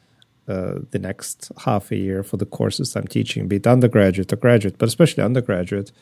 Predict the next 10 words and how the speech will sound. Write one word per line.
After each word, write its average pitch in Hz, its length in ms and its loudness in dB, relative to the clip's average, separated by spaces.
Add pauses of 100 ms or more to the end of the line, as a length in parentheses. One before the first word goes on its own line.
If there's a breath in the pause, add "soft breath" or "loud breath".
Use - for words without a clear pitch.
(400 soft breath)
I 107 60 0
just 113 280 -2
cannot 127 340 2
do 120 160 2
any 110 180 0
of 101 140 -4
those 98 460 -4
singular 113 440 0
activities 113 680 -2
that 101 180 -6